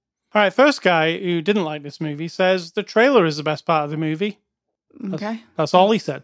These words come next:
Speaker 2: It's not much of a review.
Speaker 1: The second one says,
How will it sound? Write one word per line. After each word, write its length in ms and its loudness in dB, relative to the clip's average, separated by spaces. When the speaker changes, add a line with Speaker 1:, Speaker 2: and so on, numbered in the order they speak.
Speaker 2:
It's 160 -20
not 200 0
much 200 -6
of 100 -4
a 100 -2
review. 840 -2
Speaker 1:
The 60 -10
second 340 2
one 200 4
says, 400 -2